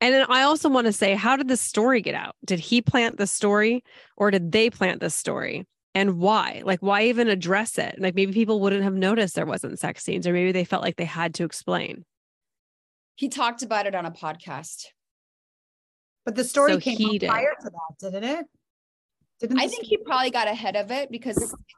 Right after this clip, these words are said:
Speaker 2: probably gonna be such a, if they're taking out all the sex, I mean, listen, I've watched one episode of the show. I don't know. I mean, one s-, one season of the show, and I really liked it. And there was, there, it was pretty peppered in with a lot of sex.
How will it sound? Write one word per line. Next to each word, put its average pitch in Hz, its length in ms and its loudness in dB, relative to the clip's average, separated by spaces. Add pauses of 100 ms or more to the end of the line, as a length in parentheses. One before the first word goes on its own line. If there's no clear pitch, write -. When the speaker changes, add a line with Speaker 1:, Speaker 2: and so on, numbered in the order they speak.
(180)
Speaker 2:
probably 226 220 -2
gonna 226 160 -8
be 214 100 -12
such 208 320 -6
a, 208 100 -8 (460)
if 247 180 -8
they're 294 220 2
taking 302 440 -6
out 240 160 0
all 214 120 -2
the 202 100 -8
sex, 277 360 -8
I 254 80 -4
mean, 254 140 -2
listen, 233 340 -8
I've 247 160 -6
watched 285 340 -6
one 208 240 -6
episode 202 460 -6
of 196 100 -10
the 180 60 -8
show. 196 380 -2
I 185 100 0
don't 196 180 -4
know. 185 540 -6 (560)
I - 60 -6
mean, 226 200 0
one 220 160 0
s-, - 280 -6
one 202 300 -2
season 208 400 -4
of 226 80 -8
the 226 80 -6
show, 240 200 -4
and 233 100 -4
I 190 60 -4
really 190 280 -6
liked 175 320 -6
it. 254 240 -6
And 190 280 -6 (140)
there 269 160 -4
was, 440 340 -4
there, - 200 -6
it 262 120 -6
was - 240 -8
pretty 403 280 -4
peppered 190 400 -8
in 185 160 -2
with 180 100 -6
a 180 60 -6
lot 175 200 -4
of 170 60 -12
sex. - 460 -8